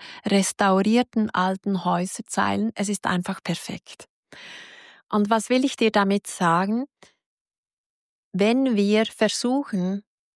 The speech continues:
auf diese innere Führung, auf unsere Intuition, auf in-, unsere Impulse zu verzichten oder diese zu navigieren, dann werden sie immer wieder zur Hintertür reinkommen und sie kommen so lange, bis du in Bewegung kommst.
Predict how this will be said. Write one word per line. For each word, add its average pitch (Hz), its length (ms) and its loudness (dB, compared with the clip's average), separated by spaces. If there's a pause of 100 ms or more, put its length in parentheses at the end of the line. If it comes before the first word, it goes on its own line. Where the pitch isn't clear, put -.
(440)
auf 196 160 0
diese 233 260 0
innere 208 360 2
Führung, 208 500 0
auf 180 240 2
unsere 196 300 0
Intuition, 208 720 0
auf 190 140 2
in-, 190 200 2
unsere 202 360 2
Impulse 220 720 2
zu - 120 -6
verzichten 214 500 0
oder 190 160 2
diese 202 280 0
zu - 140 -4
navigieren, 196 760 0 (300)
dann 196 260 2
werden 220 320 4
sie 226 160 -2
immer 214 300 0
wieder 202 220 0
zur - 180 -4
Hintertür 190 560 -4
reinkommen 175 640 -2
und 190 100 0
sie 220 100 -2
kommen 196 280 0
so 208 160 -2
lange, 202 400 2 (300)
bis 233 240 0
du 226 120 -2
in 214 200 2
Bewegung 190 580 0
kommst. - 400 -8